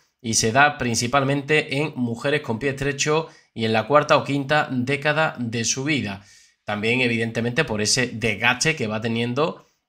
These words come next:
eh, y a partir de esa edad, pues ya el pie se va resintiendo. Cuando tú llevas veinte años, treinta años usando tacones, eh, altos, que comprimiendo la demás, que es que ya os digo, yo es que esto de,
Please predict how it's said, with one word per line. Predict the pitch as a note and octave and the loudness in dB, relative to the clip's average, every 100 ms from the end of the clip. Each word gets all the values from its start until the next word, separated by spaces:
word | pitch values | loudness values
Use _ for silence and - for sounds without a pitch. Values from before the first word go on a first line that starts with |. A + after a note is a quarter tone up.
| - | -6
eh, | A#2 A2+ G#2+ G#2 G2+ | -2 0 0 0 -2
y | B2+ | 0
a | A#2 | 2
partir | A2+ G2 A#2+ A#2+ | 0 -2 -2 0
de | B2+ | 0
esa | A#2 A#2 | 2 2
edad, | A#2 D3+ | 4 4
pues | D#3 A2+ | 2 -2
ya | G#2 | 0
el | G#2+ G#2 | 0 0
pie | A2+ C#3 | -2 0
se | A2+ | -2
va | G2 | -2
resintiendo. | A#2+ - G#2 C3+ E3 G#2+ | -2 -2 -2 -2 0 -2
Cuando | G#2+ G#2 | -6 -10
tú | - | -10
llevas | A2 A2 A#2 G#2+ | -8 0 0 0
veinte | B2 A2+ A#2+ | -2 -2 -2
años, | A#2+ B2 B2+ | -2 -2 -4
treinta | A#2+ A2 A2+ A#2+ | -6 -6 -2 -2
años | B2+ B2+ | 0 -2
usando | G#2+ A2+ A#2 | -2 -2 -4
tacones, | A2+ G2+ B2+ B2+ D3 - - - _ _ - | -2 0 0 0 -2 -4 -12 -20 _ _ -2
eh, | A#2 A2+ A2 - | 0 2 2 0
altos, | C#3 C#3 C#3+ F#3 - - _ | 0 0 0 -2 -4 -16 _
que | - A2+ A2 A2 | -4 -2 -2 -2
comprimiendo | C#3+ C3+ B2 A#2 A#2+ D#3 C#3 | 2 4 4 2 2 4 4
la | A2+ | 2
demás, | G#2+ C3 E3+ - | 2 2 2 0
que | B2 | -8
es | |
que | C3+ D3+ | -4 -2
ya | C3+ B2+ | 0 0
os | A#2 | 0
digo, | D3 G#2+ | -4 -4
yo | G#2 A#2 | -6 -10
es | |
que | A#2+ | -10
esto | B2+ C3+ B2 | -8 -6 -2
de, | A#2 A2+ A2 G#2+ | 0 0 -2 -6